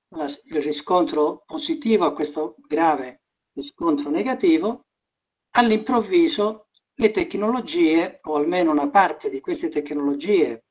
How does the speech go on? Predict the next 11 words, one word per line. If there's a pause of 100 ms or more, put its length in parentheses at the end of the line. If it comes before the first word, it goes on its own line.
(500)
che (320)
molti
di
noi,
di
voi, (220)
stanno
portando
avanti
come
proposta